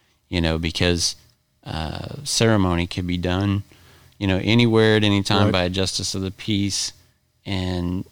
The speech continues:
Speaker 1: you know, I could go on in detail, and I don't know that we wanna go there. All I want people to know is that don't,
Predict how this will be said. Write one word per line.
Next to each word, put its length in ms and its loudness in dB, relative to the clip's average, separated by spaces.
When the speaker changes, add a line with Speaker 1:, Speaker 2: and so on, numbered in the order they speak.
Speaker 1:
you 80 -6
know, 120 -2
I 120 2
could 200 -4
go 180 2
on 260 2
in 120 -2
detail, 400 -2
and 80 -4
I 80 -2
don't 120 -8
know 80 -4
that 100 -6
we 140 -6
wanna 260 -2
go 240 0
there. 300 -2
All 220 4
I 120 2
want 280 0
people 400 -2
to 160 -6
know 440 -2
is 260 -4
that 340 -6
don't, 500 -4